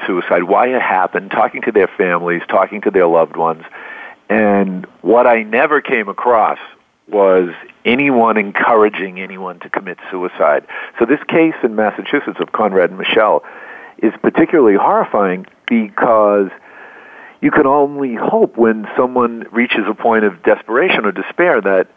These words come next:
they're contemplating suicide, that they might seek help. And here in Massachusetts, we have the case of a young woman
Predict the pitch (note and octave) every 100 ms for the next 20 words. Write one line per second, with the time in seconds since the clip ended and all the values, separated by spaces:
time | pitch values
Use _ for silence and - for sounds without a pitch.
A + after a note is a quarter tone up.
0 | - - - - - _ G#2+ A2 - A#2
1 | G#2 G2+ G#2 F#2+ - F3+ F#3+ A2 F2 E2+
2 | F2+ - _ G#2+ G2+ G2 G#2 G#2 - G2+
3 | - F#2+ E2+ - D#3+ C#3 - E2 E2+ E2+
4 | - - B2 B2+ A2 G#2+ G2 - - G3
5 | A#2+ - - G#2 G2+ G2 G2+ F#2+ F2 F2
6 | - - - - - - A#2+ G2+ G2 -
7 | G2+ F#2 F2+ - _ - - - - G2
8 | G#2 - G#2 A#2+ A#2+ F#2 F2